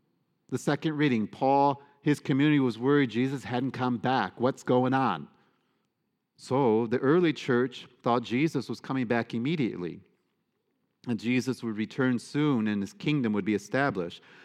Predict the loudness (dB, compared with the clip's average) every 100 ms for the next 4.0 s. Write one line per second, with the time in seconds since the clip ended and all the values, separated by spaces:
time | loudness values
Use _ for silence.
0 | -4 0 2 4 6 4 2 -2 4 4
1 | 4 0 0 2 2 2 0 0 0 2
2 | 2 2 2 0 -2 -8 -8 4 6 6
3 | 4 0 0 2 6 6 4 -2 -12